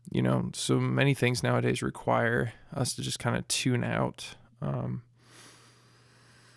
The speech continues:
you know, whether that's things are, you know, too intense for some people, which is completely understandable given the current situation of things. Um, whether it's the, uh,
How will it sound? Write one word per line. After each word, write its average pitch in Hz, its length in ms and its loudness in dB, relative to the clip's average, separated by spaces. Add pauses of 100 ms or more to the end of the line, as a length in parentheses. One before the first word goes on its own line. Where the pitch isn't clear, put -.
(360)
you 151 100 8
know, 151 100 12
whether 135 220 10
that's 127 220 4
things 135 320 2
are, 123 360 4 (300)
you 120 80 -4
know, 120 140 -2
too 120 240 2
intense 139 420 2
for - 140 -6
some 139 180 0
people, 135 460 2
which 120 120 0
is 117 120 -4
completely 120 400 2
understandable 120 580 -2
given 117 480 0 (240)
the 117 100 0
current 120 280 0
situation 117 500 0
of 113 80 -2
things. 117 400 0 (720)
Um, 131 360 -8
whether 127 340 0
it's - 440 -2
the, 113 560 -2 (440)
uh, 131 360 -8